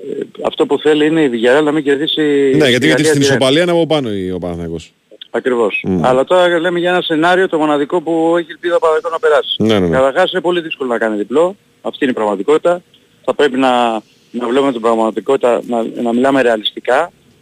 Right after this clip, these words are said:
Speaker 1: Η υπέρβαση του Παναθηναϊκού έγινε στο πρώτο παιχνίδι που κέρδισε τη Villarreal. Να κάνει και δεύτερη υπέρβαση με την ίδια ομάδα είναι πάρα πολύ δύσκολο.
Speaker 2: Μμμ.
Speaker 1: Δεν αποκλείεται τίποτα στο ποδόσφαιρο, είναι πάρα πολύ δύσκολο. Στο δεχόμενο της ισοπαλίας,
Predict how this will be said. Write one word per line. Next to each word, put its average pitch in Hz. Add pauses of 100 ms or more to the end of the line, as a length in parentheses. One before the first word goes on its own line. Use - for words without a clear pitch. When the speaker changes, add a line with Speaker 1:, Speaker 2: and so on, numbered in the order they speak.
(180)
Speaker 1:
Η 117
υπέρβαση 151
του -
Παναθηναϊκού 131
έγινε 151
στο 135
πρώτο 143
παιχνίδι 123
που 117
κέρδισε 135
τη -
Villarreal. 104
Να 147
κάνει 160
και 143
δεύτερη 143
υπέρβαση 139
με 120
την 135
ίδια 147
ομάδα 143
είναι 147
πάρα 151
πολύ 113
δύσκολο. 160
Speaker 2:
Μμμ. 104
Speaker 1:
Δεν 190
αποκλείεται 160
τίποτα 180
στο 127
ποδόσφαιρο, 135
είναι 180
πάρα 190
πολύ 127
δύσκολο. 135 (560)
Στο 151
δεχόμενο 196
της -
ισοπαλίας, 147